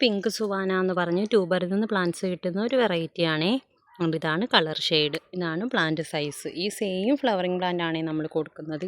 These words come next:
ഇരുന്നൂറ്റി അൻപത് രൂപയാണ് ഫ്ലവറിങ് പ്ലാന്റിൻ്റെ റേറ്റ് വരുന്നത്. ദാണ്ട് ഇതാണ് പ്ലാന്റ് സൈസ്. അടുത്തത് പ്ലം ക്രേസി. പ്ലം ക്രേസിയും ട്യൂബറിൽ നിന്ന് പ്ലാന്റ്സ് കിട്ടുന്നൊരു ചെടിയാണ്. ഇതിൻ്റെ ദാണ്ട് ഈ സെയിം ഫ്ലവറിങ് പ്ലാന്റ് ആണേ കൊടുക്കാനുള്ളത്.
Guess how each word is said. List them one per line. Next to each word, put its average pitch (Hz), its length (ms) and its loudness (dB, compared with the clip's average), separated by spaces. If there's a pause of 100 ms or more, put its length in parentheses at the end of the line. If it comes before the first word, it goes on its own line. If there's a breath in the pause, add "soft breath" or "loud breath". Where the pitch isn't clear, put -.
ഇരുന്നൂറ്റി 180 360 -2
അൻപത് 220 460 2
രൂപയാണ് 175 480 4
ഫ്ലവറിങ് 165 440 0
പ്ലാന്റിൻ്റെ 160 440 -2
റേറ്റ് 151 260 -6
വരുന്നത്. 160 380 0
ദാണ്ട് 160 300 -2
ഇതാണ് 156 260 -2
പ്ലാന്റ് 151 360 -2
സൈസ്. 139 340 -14 (1700 soft breath)
അടുത്തത് 214 500 2
പ്ലം 240 200 8
ക്രേസി. 165 420 2 (100)
പ്ലം 180 240 0
ക്രേസിയും 180 400 2
ട്യൂബറിൽ 175 380 2
നിന്ന് 202 180 2
പ്ലാന്റ്സ് 190 320 2
കിട്ടുന്നൊരു 170 420 0 (380)
ചെടിയാണ്. 156 600 0 (100)
ഇതിൻ്റെ 170 340 0
ദാണ്ട് 180 260 0
ഈ 175 60 -4
സെയിം 185 400 0
ഫ്ലവറിങ് 175 420 0
പ്ലാന്റ് 175 260 0
ആണേ 156 160 -2
കൊടുക്കാനുള്ളത്. 151 760 -6